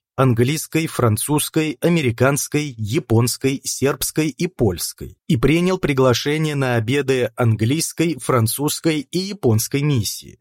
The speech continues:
С представителями всех миссий без исключения установились наилучшие отношения. В разговорах с ними я неизменно подчеркивал значение нашей борьбы не только для самой России, но и для всей Европы.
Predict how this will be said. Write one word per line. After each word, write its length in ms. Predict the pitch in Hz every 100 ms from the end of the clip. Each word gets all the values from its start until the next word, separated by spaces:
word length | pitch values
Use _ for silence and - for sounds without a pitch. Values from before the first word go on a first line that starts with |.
| _
С 140 | -
представителями 800 | - 135 - 156 147 147 147 143
всех 380 | 120 - 147 -
миссий 380 | 123 147 - 135
без 260 | 123 135
исключения 720 | 123 - 123 117 - 151 165
установились 800 | 175 143 - 127 120 131 180 185
наилучшие 640 | 190 196 180 107 - 117 113
отношения. 880 | 123 135 - 120 87 80 73 - _ -
В 120 | 120
разговорах 640 | 139 131 143 147 151 131
с 140 | - -
ними 360 | 139 151 113 85
я 240 | 113 147
неизменно 580 | 175 175 135 147 175 175
подчеркивал 680 | - 131 - 160 151 156 151
значение 580 | 120 127 117 143 147 139
нашей 340 | 135 131 -
борьбы 600 | 117 120 120 113 143 131 -
не 160 | 123
только 300 | 120 170 185
для 200 | 156 131
самой 340 | 117 123 120 113
России, 560 | 113 110 - 87 71 _
но 220 | 104 127
и 100 | 165
для 200 | 185 185
всей 240 | 185 - 113
Европы. 760 | 117 131 151 120 87 - 76